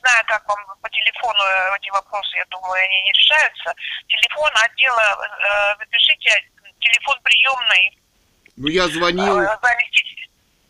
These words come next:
Speaker 2: А, замес-,
Speaker 1: А?
Speaker 2: заместителя, да?
Speaker 1: Приемный заместитель, это Алексей Петрович. Гунцева Юлия Богдановна, они на Кирилла пять находится отдел.
Speaker 2: Мгм.
Speaker 1: Телефон,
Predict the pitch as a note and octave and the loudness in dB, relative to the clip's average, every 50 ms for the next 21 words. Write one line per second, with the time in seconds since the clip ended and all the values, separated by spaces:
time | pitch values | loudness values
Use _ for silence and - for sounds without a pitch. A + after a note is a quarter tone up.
0 | _ - A#2 B2 A#2 A#2+ A#2 E3 E3 G3+ F#3+ - - _ _ _ - - G#2+ C#3+ | _ -4 -4 -4 -4 -2 2 4 4 4 2 0 -4 _ _ _ -16 -8 -4 -2
1 | D#3 F3 E3+ - A#3 A#3 F#3+ - C#3 A#2+ A#2 G#2+ B2+ D#3+ F#3 F#3 - - E4+ F4 | 0 -2 -2 -2 -4 -4 0 0 0 0 0 -2 -2 -2 2 2 4 4 4 4
2 | F4 D#4+ C#4 - A#3+ A#3+ C4+ C#4 C#4+ D4 - - - - - - B3 G#3+ G3+ F#3+ | 4 2 2 0 2 2 2 4 4 2 2 4 2 2 4 4 4 4 4 4
3 | F#3+ - G#3+ G3+ G3 F#3 - - - G3+ - G#3 - - G3+ G3 F#3 F3 - - | 4 4 4 4 4 2 0 -2 -8 -6 -6 -4 -4 -2 -2 -2 -2 -2 0 0
4 | - - - - - - - - - - - - _ - - E4+ F4 D#4+ - - | 0 -2 -2 -8 -16 -18 -18 -18 -18 -18 -20 -18 _ -6 -2 -2 -2 -2 -2 -2
5 | A#3+ A3+ A3+ A#3 A#3+ C4+ B3+ A3+ A#3 - A#3 A#3 A3+ B3 D4+ E4 E4 D4+ B3+ A#3 | 2 4 4 4 6 4 4 4 4 4 2 2 2 2 4 4 4 4 2 0
6 | G#3+ G#3 G3+ G3 F#3 F3+ F#3+ G#3 A3+ B3 A#3+ A#3+ A#3 - B3+ B3 B3 B3 A#3 A#3 | 0 0 2 2 2 4 4 4 4 4 2 2 2 2 4 4 4 4 4 2
7 | A#3 D#4 D4+ D4 C#4+ - A#3 A3+ G#3+ - A3 - F#3 F#3 - _ - G3 F#3+ G3 | 4 4 4 4 4 2 0 0 0 -2 -2 0 0 0 -2 _ -2 0 0 0
8 | - - G3 G3 F#3+ F3+ - _ _ _ _ - G#2 A2+ A#2 C3+ C#3+ D3 D3 C3+ | 2 2 2 2 2 2 -2 _ _ _ _ -14 -14 -12 -10 -10 -10 -10 -12 -16
9 | A#2+ _ _ - - A3+ A#3 A#3+ A#3+ B3+ B3 - - C#4+ C4+ C4 C4 C4 | -20 _ _ -2 2 4 4 4 4 2 -2 0 -2 0 2 2 2 2